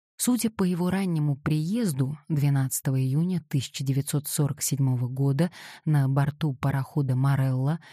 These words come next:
он был мигрантом с правом высадки, имевшим в Австралии поручителя, а не участником программы массового переселения. К этим программам евреев старались не допускать,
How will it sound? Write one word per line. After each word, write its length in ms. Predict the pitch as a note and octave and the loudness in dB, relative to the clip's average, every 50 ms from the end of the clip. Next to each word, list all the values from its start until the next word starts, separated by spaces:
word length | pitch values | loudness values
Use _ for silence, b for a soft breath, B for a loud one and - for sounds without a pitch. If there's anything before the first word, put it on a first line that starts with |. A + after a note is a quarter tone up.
| B B B B B B B - | B B B B B B B 0
он 360 | A#3 C4 C4+ C4 B3 G#3 F3+ | 2 2 4 4 2 0 0
был 280 | F3+ G#3+ A3+ A3+ A3 | 0 0 0 2 0
мигрантом 720 | G3+ F3+ F3 D#3+ D#3 F3 G3 G#3+ G#3+ G3+ - - G3 G3 F#3 | 0 0 0 0 0 0 0 0 0 -2 -2 -2 -2 -2 -4
с 160 | - - - | -4 -6 -8
правом 500 | - - - E3 E3 D#3 E3 F3 F3+ F3+ F3 | -4 -2 0 0 0 2 2 0 0 0 0
высадки, 640 | G3 F3+ C#3 - - C#3+ - - - - E3 - B B B B B | 0 0 0 0 -4 -6 -8 -10 -10 -10 -10 -10 B B B B B
имевшим 600 | D#3+ D#3 D3+ C#3+ C3 B2 - - - C#3 C3 B2+ | 4 4 4 4 2 0 -2 -2 0 0 2 2
в 40 | |
Австралии 600 | C3+ B2+ - - - - G3+ G3+ G3+ F#3+ F3+ E3 | 0 -2 -4 -6 -4 -2 0 0 0 0 0 -2
поручителя, 800 | D3 - - G3+ G3 F#3+ - - D#3+ C#3+ - - - E3 E3+ E3 B B B B B B B B | -2 0 0 0 0 0 -2 -2 -2 -2 -2 -2 -8 -8 -8 -10 B B B B B B B B
а 80 | G#3 | 2
не 140 | B3 C4+ C4+ | 4 4 4
участником 800 | A#3 F3+ - - - D3+ C3+ C3+ - - F#3 F3+ - - A3 G#3 | 2 0 0 0 0 2 2 2 0 0 -2 -2 -2 -2 -2 -2
программы 500 | - F3 D#3 C3+ C3 C#3+ D3 D3+ D#3+ D#3+ | 0 0 0 2 2 2 2 2 2 2
массового 680 | D#3+ D3+ D3 C#3 B2 - - - D3 C3+ C3 B2+ C3 - | 2 2 2 2 2 0 -2 0 0 0 0 0 -2 -2
переселения. 840 | - C#3+ C#3 C#3 - - - F#3 F#3 E3+ B2+ B2+ E3+ E3 E3+ E3+ _ _ _ _ _ _ _ _ - | 0 0 0 0 -2 0 0 2 2 2 0 0 -2 -6 -8 -10 _ _ _ _ _ _ _ _ -2
К 80 | - D#3 | 0 0
этим 280 | C#3+ D3 - C#3 C3 | 2 2 0 -2 -2
программам 600 | - - C3+ B2+ B2 C#3+ D#3+ F3 F3+ F3 D#3 C#3 C3+ | -2 -2 -2 -2 0 0 0 2 2 2 2 2 0
евреев 600 | B2 C3 C3+ B2 C3 D3 E3 F#3 G3+ F#3+ - - - | 0 0 0 0 0 0 0 -2 -2 -6 -8 -10 -10
старались 580 | - - - F3+ E3+ D3 C3 B2+ C3+ - - | -8 -4 -2 0 0 0 0 0 -2 -2 0
не 140 | D3 D3 C#3 | 0 0 0
допускать, 680 | D3 D3+ D3 - F#3+ - - - C#3+ D#3+ - - - | 0 -2 -2 -2 -4 -4 -4 -6 -8 -8 -8 -10 -14